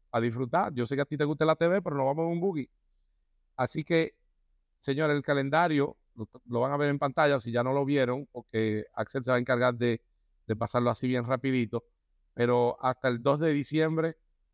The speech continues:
va a haber ruta una tras otra. Recordándole que nosotros, la pandilla,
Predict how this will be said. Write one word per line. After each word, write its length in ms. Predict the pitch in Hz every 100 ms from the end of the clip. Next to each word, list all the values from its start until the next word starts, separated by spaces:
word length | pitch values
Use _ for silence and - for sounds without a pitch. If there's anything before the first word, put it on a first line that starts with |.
| _ _ _ _ _ _ _ _ 110
va 60 | 127
a 20 |
haber 240 | 131 127
ruta 480 | 120 143 139 131 131 _ _ _ _ _ _ -
una 300 | 147 160 156
tras 300 | 135 123 -
otra. 340 | 98 95 113 _ _ _ _ 127
Recordándole 800 | 156 180 165 165 143 139 143 - _
que 320 | 139 131 135 - _ _ _ _ _ _ _ _ _
nosotros, 960 | 113 117 - 151 160 135 131 - - _ _ _ _ _ _ _
la 240 | 113 127 127
pandilla, 640 | 143 147 160 139 120 -